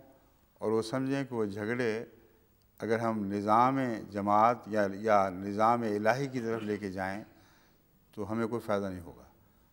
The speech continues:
और अगर हम आपस में तय कर लें या अदालतों में ले जाएं तो ये तागूत की तरफ जाना है।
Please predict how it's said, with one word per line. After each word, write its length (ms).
और 120
अगर 180
हम 220
आपस 360
में 100
तय 260
कर 140
लें 260
या 180
अदालतों 440
में 120
ले 160
जाएं 260
तो 40
ये 140
तागूत 460
की 80
तरफ 220
जाना 220
है। 160